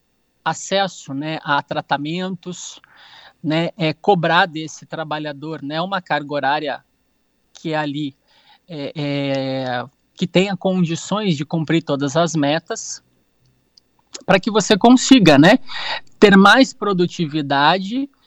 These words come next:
que o seu colaborador tenha tempo pra conseguir descansar, ter mais criatividade, ter disposição, ter ânimo, né? E aí ele vai conseguir produzir mais, estar contente, né?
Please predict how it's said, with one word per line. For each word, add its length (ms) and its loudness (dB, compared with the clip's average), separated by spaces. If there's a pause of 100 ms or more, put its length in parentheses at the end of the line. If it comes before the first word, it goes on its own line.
(640)
que 380 -4 (100)
o 140 -6
seu 240 -4
colaborador 760 -2
tenha 600 -4
tempo 300 -6
pra 160 -8
conseguir 520 -12
descansar, 960 0
ter 220 -8
mais 320 -10
criatividade, 1200 -2
ter 240 -10
disposição, 1300 -8 (200)
ter 200 -4
ânimo, 560 -4 (580)
né? 220 -2
E 120 -6
aí 220 -4
ele 100 -4
vai 200 -6
conseguir 880 -6 (720)
produzir 480 -4
mais, 720 -6
estar 380 0
contente, 840 -4
né? 240 -2